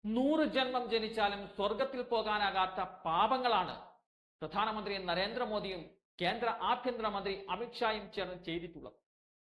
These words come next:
ജനങ്ങളുടെ ശാപമേറ്റ ഇവർക്ക് നരകമേ ലഭിക്കുകയുള്ളൂ. ഇത് പറഞ്ഞിരിക്കുന്നത് മറ്റാരുമല്ല, കോൺഗ്രസിന്റെ അധ്യക്ഷനായ മല്ലികാർജുൻ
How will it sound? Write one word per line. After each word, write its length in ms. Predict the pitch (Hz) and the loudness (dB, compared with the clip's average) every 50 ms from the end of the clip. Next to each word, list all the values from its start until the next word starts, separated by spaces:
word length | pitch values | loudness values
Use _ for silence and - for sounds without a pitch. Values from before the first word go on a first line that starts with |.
| _ _ _ - | _ _ _ -8
ജനങ്ങളുടെ 480 | - - 196 190 214 220 226 220 233 226 | -2 0 0 0 2 2 2 4 4 4
ശാപമേറ്റ 680 | 220 - - 220 202 233 269 269 262 262 254 254 254 | 2 2 4 6 6 6 6 4 2 2 0 2 0
ഇവർക്ക് 720 | 233 - - 220 233 226 220 - 208 202 196 - - - _ _ _ _ _ 127 | -2 0 0 0 0 0 0 0 -2 -2 -4 -6 -12 -20 _ _ _ _ _ -14
നരകമേ 680 | 131 143 147 156 175 214 220 220 226 226 220 208 202 185 | -8 -2 0 2 4 4 2 2 0 0 -2 -2 -2 -2
ലഭിക്കുകയുള്ളൂ. 760 | 170 165 170 175 175 202 - 208 175 175 143 123 - - - _ _ _ _ _ _ _ - | -2 0 0 0 0 -2 -6 -4 -2 -2 -2 -4 -6 -12 -20 _ _ _ _ _ _ _ -10
ഇത് 180 | 165 165 170 | -8 -6 -4
പറഞ്ഞിരിക്കുന്നത് 580 | 170 165 151 180 196 220 190 170 185 180 170 170 | -2 0 -2 -2 -2 -4 -6 -6 -6 -6 -8 -6
മറ്റാരുമല്ല, 640 | 151 147 - - 208 185 185 185 175 165 160 156 156 | -6 -6 -4 0 0 2 2 2 0 0 0 0 -2
കോൺഗ്രസിന്റെ 600 | 156 - 143 160 175 175 170 - 170 165 170 165 | -2 -4 -8 -8 -8 -8 -10 -10 -8 -4 -2 -2
അധ്യക്ഷനായ 800 | 156 160 160 - 453 - - - 180 165 160 156 151 - - - - - _ _ - | 0 -2 -2 -4 -6 -6 -4 -4 -2 0 0 0 0 -2 -4 -10 -18 -20 _ _ -12
മല്ലികാർജുൻ 600 | 135 135 - - 175 196 175 170 160 156 160 151 | -6 -4 -4 -2 -2 -2 -2 -2 -2 -4 -4 -10